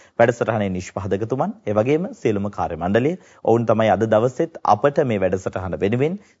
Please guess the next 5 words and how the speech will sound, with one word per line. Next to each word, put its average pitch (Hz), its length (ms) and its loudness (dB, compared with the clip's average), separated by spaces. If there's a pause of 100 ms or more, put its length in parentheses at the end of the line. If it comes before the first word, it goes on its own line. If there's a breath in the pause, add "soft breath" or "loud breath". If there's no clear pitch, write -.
සිය 113 120 4
ආශිර්වාදය, 107 640 4 (100)
අනුශාසකත්වය 98 880 -2 (460 soft breath)
තිලින 92 260 0
කරන්න. 101 300 -2